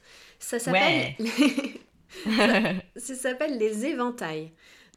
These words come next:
Speaker 1: Donc pour cet exercice, vous restez debout dans la même position, donc les pieds écartés largeur du bassin, bien droit.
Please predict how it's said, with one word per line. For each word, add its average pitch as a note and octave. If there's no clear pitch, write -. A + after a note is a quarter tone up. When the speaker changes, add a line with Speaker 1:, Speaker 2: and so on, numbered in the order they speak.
Speaker 1:
Donc A3+
pour D#4
cet F4
exercice, B3+
vous C4
restez D4
debout A#3+
dans -
la G#3+
même C#4
position, G3
donc A3
les F3+
pieds A#3
écartés G#3+
largeur G3
du F#3+
bassin, F3
bien A3
droit. F3+